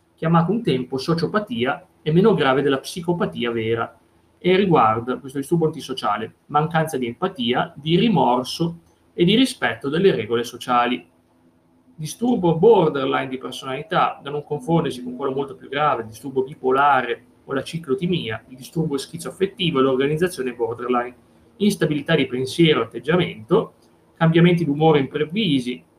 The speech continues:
scoppi di ira ingiustificati, impulsività e pensiero incoerente. Andiamo avanti al terzo, disturbo narcisistico di personalità, da non confondersi nel sottotipo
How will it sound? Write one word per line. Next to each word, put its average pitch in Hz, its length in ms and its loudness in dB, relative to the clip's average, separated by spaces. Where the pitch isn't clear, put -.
scoppi 170 480 -2
di 165 100 2
ira 165 140 8
ingiustificati, 131 920 -2
impulsività 135 840 -4
e - 100 -20
pensiero 147 500 -2
incoerente. 120 800 -6
Andiamo 156 300 2
avanti 165 540 4
al 165 180 -2
terzo, 131 600 -4
disturbo 143 680 -2
narcisistico 165 840 -2
di 131 80 -6
personalità, 123 880 -4
da 147 120 -4
non 170 200 4
confondersi 147 680 2
nel 131 120 -6
sottotipo 135 880 -6